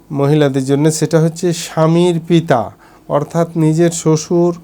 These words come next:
আপন দাদা শ্বশুর, নানা শ্বশুর, পরদাদা শ্বশুর, এভাবে তাদের ঊর্ধ্বতন পুরুষগণ। এরকমভাবে স্বামীর ছেলে, অর্থাৎ স্বামীর অন্য স্ত্রীর সন্তান, অনুরূপভাবে স্বামীর অন্য স্ত্রীর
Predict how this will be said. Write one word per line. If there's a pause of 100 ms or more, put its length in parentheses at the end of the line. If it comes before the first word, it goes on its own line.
(160)
আপন
দাদা
শ্বশুর,
নানা
শ্বশুর,
পরদাদা
শ্বশুর, (500)
এভাবে
তাদের (100)
ঊর্ধ্বতন
পুরুষগণ। (680)
এরকমভাবে
স্বামীর
ছেলে,
অর্থাৎ
স্বামীর
অন্য
স্ত্রীর
সন্তান,
অনুরূপভাবে
স্বামীর
অন্য
স্ত্রীর